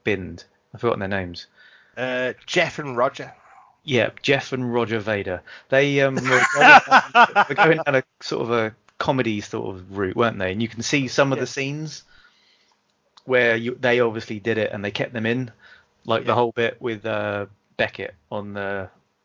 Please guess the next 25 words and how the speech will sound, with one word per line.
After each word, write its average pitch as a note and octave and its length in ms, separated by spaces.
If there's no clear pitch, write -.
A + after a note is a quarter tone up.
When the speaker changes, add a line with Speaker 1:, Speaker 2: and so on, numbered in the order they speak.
Speaker 1:
turbo G#2+ 260
laser F#2+ 220
gun F2+ 320
on G2 100
the G2 60
Falcon. G2+ 440
"And G4 120
I F#4 80
hurt F4 280
my D4 120
thumbs." C#4 640
That's C3 180
blatantly A#2 340
them. F2+ 260
Speaker 2:
Yeah. C3+ 240
Speaker 1:
'Cause A#2 100
it A2+ 80
doesn't C3+ 220
kind D3+ 320
of B2 80
fit - 200
with G2+ 120
it, - 100
but, B2 140
like, A#2+ 200